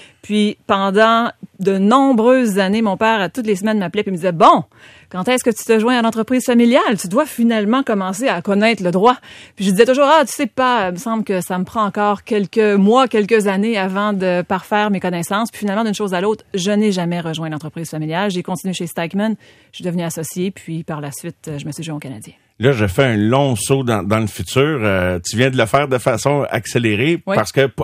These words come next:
Speaker 2: l'entrée, je parlais de deux mille treize comme, euh, ton entrée en scène, euh, officielle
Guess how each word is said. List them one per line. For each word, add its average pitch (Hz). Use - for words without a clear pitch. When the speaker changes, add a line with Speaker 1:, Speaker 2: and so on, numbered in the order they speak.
Speaker 2:
l'entrée, 131
je 110
parlais 131
de 175
deux 123
mille 110
treize 139
comme, 92
euh, 80
ton 110
entrée 101
en 113
scène, 127
euh, 90
officielle 127